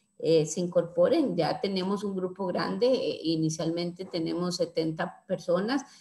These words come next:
que son funcionarios que están dando requerimientos, eh, y en la segunda etapa, pues, creemos que, que más o menos andaríamos por doscientas personas que van a estar trabajando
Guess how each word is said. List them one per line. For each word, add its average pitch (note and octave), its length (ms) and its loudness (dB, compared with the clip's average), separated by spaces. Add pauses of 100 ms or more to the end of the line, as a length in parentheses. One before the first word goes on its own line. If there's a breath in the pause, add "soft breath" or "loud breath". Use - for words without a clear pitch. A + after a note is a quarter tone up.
(240 loud breath)
que F3 100 -4
son F3 240 0
funcionarios G3 600 0
que - 80 -10
están D#3+ 640 -4
dando E3+ 340 0
requerimientos, F#3 880 -2 (460 soft breath)
eh, D#3+ 340 4
y A#3 260 6
en C#4+ 120 6
la D4 80 2
segunda G3 400 0
etapa, A3 420 -2
pues, D#3+ 540 -6
creemos E3+ 500 2
que, - 400 -4
que E3+ 160 -2
más E3 360 0
o G#3 80 0
menos F#3+ 380 0
andaríamos F3 800 0 (460 soft breath)
por F3+ 520 4 (500)
doscientas G3 760 0
personas F3 540 -2
que - 140 -8
van E3 140 -2
a - 20 0
estar D#3+ 240 -6
trabajando D#3+ 720 -2